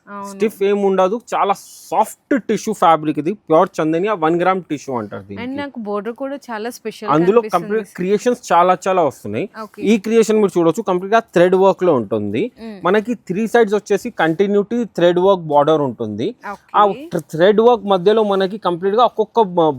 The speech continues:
Speaker 2: బంచెస్ లో కట్ వర్క్ ఉంటుంది.
Speaker 1: అవును.
Speaker 2: ఇది వచ్చేసి మనకి కట్ వర్క్ ఉంటుంది. దాని తర్వాత వచ్చేసి మనకి
Speaker 1: థ్రెడ్
Speaker 2: ప్యారెట్
Speaker 1: వర్క్.
Speaker 2: బంచ్,
Speaker 1: ఆ.
Speaker 2: బంచ్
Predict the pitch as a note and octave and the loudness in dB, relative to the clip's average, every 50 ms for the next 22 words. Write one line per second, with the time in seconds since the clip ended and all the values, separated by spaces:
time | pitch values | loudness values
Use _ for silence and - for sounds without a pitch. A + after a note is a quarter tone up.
0 | B2 D3 D#3 E3 - G#3+ G3+ - B3 C#4 - - - G3+ G3+ - A#3+ A#3+ A#3+ - | 0 0 0 0 -2 -4 -2 0 0 0 2 2 0 2 2 4 4 4 4 4
1 | - G3 D#3+ B2+ C3+ A#2+ A2 G#2 G2+ G#3+ G#3+ A3 A3 G#3+ F#3+ E3+ - _ _ _ | 2 0 0 0 -2 -2 -2 -4 -6 -6 -8 -8 -10 -12 -16 -18 -20 _ _ _
2 | D#3+ F3 G3 A#3 A#3 A3 - A3+ G#3+ A3+ A3 A3 G#3 G#3 F3+ G3+ F#3 - E3 D#3 | 0 2 4 6 4 4 4 2 2 2 2 0 0 0 -2 -4 -2 2 2 2
3 | D3 - F#3+ G3+ G3 - F3+ D#3 B2+ C#3 C#3 D#3 G#3 A#3 F#3+ G#3 G#3+ G#3+ G#3+ G#3 | 2 2 2 2 2 2 0 -2 -2 -2 -4 -4 -2 -2 -2 -2 -2 -2 -4 -4
4 | G#3+ A3 F#3+ G#3+ G3+ - G#3+ G3+ A3+ A3 G#3+ G#3 G#3+ G#3+ A3 D4+ A#3+ - C4 A3+ | -4 -4 -4 -6 -6 -6 -6 -6 -6 -6 -6 -6 -6 -6 -6 -8 -4 0 2 4
5 | G#3+ G#3+ A3+ F#3+ F3 F#3 F3 D#3 - - D3 B2+ A2+ - - D3+ D3 E3 D#3+ C#3+ | 4 4 2 2 2 2 2 2 0 -4 -10 -10 -10 -10 -6 -2 2 2 2 2
6 | - - | -2 -6